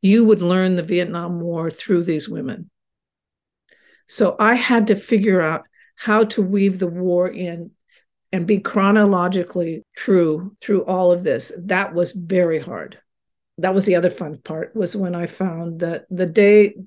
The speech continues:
Robert McNamara, Secretary of Defense, went into President Lyndon Johnson and said, "This war can't be won." And Johnson decided right then and there to get rid of him. That was the very day that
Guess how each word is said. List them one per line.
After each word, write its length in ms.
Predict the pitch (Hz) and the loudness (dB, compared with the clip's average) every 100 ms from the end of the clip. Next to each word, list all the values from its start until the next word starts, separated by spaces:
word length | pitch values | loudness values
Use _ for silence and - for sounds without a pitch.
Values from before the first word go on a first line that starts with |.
| _ - | _ -6
Robert 380 | 180 180 196 180 | -2 -2 -2 -4
McNamara, 840 | 175 190 208 160 156 156 151 - | -4 -6 -6 -8 -6 -6 -6 -8
Secretary 580 | - 180 175 190 170 156 | -6 -4 -2 -2 0 0
of 80 | 156 | 0
Defense, 480 | 160 - 180 160 - | -4 -6 -8 -8 -6
went 220 | 185 175 | -4 -2
into 360 | 175 170 160 - _ | -4 -2 -4 -4 _
President 380 | - 196 214 214 | 2 4 4 2
Lyndon 260 | 190 190 180 | 4 4 2
Johnson 400 | 175 170 - 165 | 0 -2 -6 -8
and 80 | |
said, 380 | 165 - 165 175 - _ - | -8 -4 -4 -6 -12 _ -4
"This 260 | 208 190 | 2 2
war 200 | - 185 | 2 0
can't 320 | 180 208 175 180 | 2 0 -2 -4
be 140 | 170 | -8
won." 520 | 160 165 156 156 165 _ - | -8 -10 -10 -12 -14 _ -10
And 120 | 180 | -6
Johnson 460 | 190 170 175 - 156 | -4 -4 -4 -6 -6
decided 500 | 160 165 170 165 170 | -6 -6 -4 -4 -4
right 200 | 170 160 | -4 -4
then 160 | 185 165 | -6 -6
and 120 | 160 | -6
there 160 | 160 | -4
to 80 | 156 | -4
get 200 | 170 156 | -6 -6
rid 160 | 175 180 | -4 -4
of 100 | 175 | -6
him. 220 | - - 190 | -10 -10 -2
That 180 | 214 214 | 0 4
was 160 | 202 | 2
the 60 | 196 | 2
very 300 | 185 185 185 | 0 0 0
day 240 | 175 165 | -2 -4
that 240 | 156 - | -4 -8